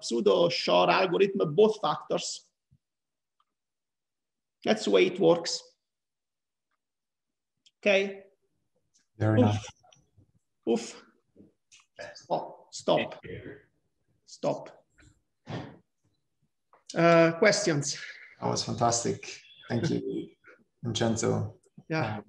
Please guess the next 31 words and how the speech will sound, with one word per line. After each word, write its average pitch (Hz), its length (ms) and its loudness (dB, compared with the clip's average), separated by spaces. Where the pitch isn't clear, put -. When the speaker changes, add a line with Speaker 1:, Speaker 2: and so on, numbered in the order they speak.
Speaker 2:
for - 100 -6
the 107 80 -2
great 117 280 0
lecture. - 540 -4
Um, 123 640 2
yeah, 147 140 8
Speaker 1:
I - 20 12
know - 60 8
Speaker 2:
already, 165 260 6
Speaker 1:
it's - 100 -4
Speaker 2:
we 135 120 -2
Speaker 1:
late. 156 80 6
Speaker 2:
already 127 220 2
have 135 180 2
a 123 60 0
question. 104 460 -8
Speaker 1:
I 156 100 0
know 180 120 0
it's 165 220 0
Speaker 2:
Um, 160 60 -6
Speaker 1:
late, 147 260 -4
sorry. 143 380 -8
Speaker 2:
Ah, 123 200 6
no 165 100 6
worries. 101 540 0
Um, 98 400 -8
I 110 100 -4
learned 110 240 0
a 107 40 4
lot 107 340 0
personally. 104 480 -6